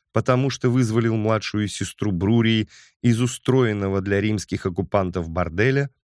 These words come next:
причем девственницей. Так вот, этот Меир, исключительно, кстати, из научной любознательности,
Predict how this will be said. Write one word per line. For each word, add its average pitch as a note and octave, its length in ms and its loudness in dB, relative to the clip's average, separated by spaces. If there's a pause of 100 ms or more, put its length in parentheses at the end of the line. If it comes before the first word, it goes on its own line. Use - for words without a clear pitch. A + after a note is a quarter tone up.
(140)
причем F#2 360 -4
девственницей. F2 840 -4 (360)
Так A#2 200 0
вот, G#2+ 320 -2 (380)
этот A#2 300 0
Меир, B2 460 0 (340)
исключительно, B2+ 840 0
кстати, G2+ 440 -2
из G2 280 0
научной G#2+ 520 0
любознательности, B2 1120 0